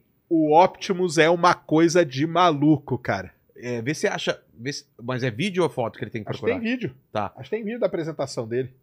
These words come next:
Speaker 2: Tá.
Speaker 1: Porque tem o Tesla Bot, né? Que o Tesla Bot já era um robô da Tesla, humanoide e tudo. E
Speaker 2: Ele
Speaker 1: ontem
Speaker 2: ficou puto com aquele filme lá, O Mundo Depois de No-, o... é O Mundo Depois de Nós? Você
Speaker 1: É.
Speaker 2: viu esse filme?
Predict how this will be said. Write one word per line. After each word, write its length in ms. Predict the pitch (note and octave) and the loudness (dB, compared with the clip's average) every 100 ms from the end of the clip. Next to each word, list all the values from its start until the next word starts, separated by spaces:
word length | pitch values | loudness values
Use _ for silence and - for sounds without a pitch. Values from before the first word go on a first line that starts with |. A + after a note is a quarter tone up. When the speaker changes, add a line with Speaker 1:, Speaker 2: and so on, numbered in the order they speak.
| _ - | _ -8
Speaker 2:
Tá. 260 | G#2 F#2 _ _ _ _ _ _ _ _ _ _ _ _ _ _ _ - | -8 -8 _ _ _ _ _ _ _ _ _ _ _ _ _ _ _ -6
Speaker 1:
Porque 220 | D3+ E3 | 0 0
tem 160 | D#3 F#3+ | 2 2
o 60 | |
Tesla 360 | F#3 E3 C#3+ D#3+ | 6 4 6 4
Bot, 440 | C3+ B2+ G3+ - - | 6 6 6 4 4
né? 260 | G#3 A3+ - | 4 4 -2
Que 60 | C3+ | 0
o 40 | |
Tesla 320 | C3+ C3+ C#3 | 4 4 4
Bot 360 | A#2+ C3 C#3+ C#3+ | 6 6 6 4
já 180 | C#3 C3+ | 2 4
era 180 | E3 | 2
um 140 | E3+ C3+ | 2 4
robô 480 | D3 A#2+ A#2+ C3 B2 | 4 4 6 4 6
da 140 | C#3+ | 2
Tesla, 560 | - B2+ C3+ B2+ A2 A#2+ | 0 0 2 2 0 -4
humanoide 880 | B2+ C3 A#2 A2 B2+ C#3 B2+ A2+ A#2 | -2 -6 -6 -4 2 2 0 -4 -12
e 40 | |
tudo. 460 | - B2+ F#3 F#3 C3+ | -10 -4 -2 0 -2
E 80 | E3 | -2
Speaker 2:
Ele 80 | C#3+ | -2
Speaker 1:
ontem 380 | C3+ D3+ F3+ | 0 2 2
Speaker 2:
ficou 140 | D#3 D#3+ | 2 2
puto 180 | E3 C4+ | 0 -2
com 60 | G3 | -2
aquele 240 | E3 C#3 | -2 -4
filme 280 | C3 C#3+ C3 | -4 -4 0
lá, 200 | A#2 C3 | 2 2
O 120 | A#2 | 2
Mundo 220 | B2 C#3 | -2 0
Depois 320 | B2 B2+ B2+ | -2 0 -2
de 140 | G#2+ G#2+ | -2 -6
No-, 400 | G2+ G2 A2 - - | -8 -8 -10 -12 -16
o... 320 | F#2+ F#2+ - - | -16 -16 -18 -16
é 100 | G2+ | -10
O 60 | G#2 | -6
Mundo 220 | D3+ D3 | -4 -2
Depois 240 | C3 A#2 | -4 -4
de 60 | A2 | -4
Nós? 420 | C3+ A3 - - - - _ - | -4 -4 -6 -12 -20 -20 _ -10
Você 100 | - | 2
Speaker 1:
É. 40 | |
Speaker 2:
viu 80 | D3 | 4
esse 80 | - | 4
filme? 340 | A#3 C4 B2 | 2 2 0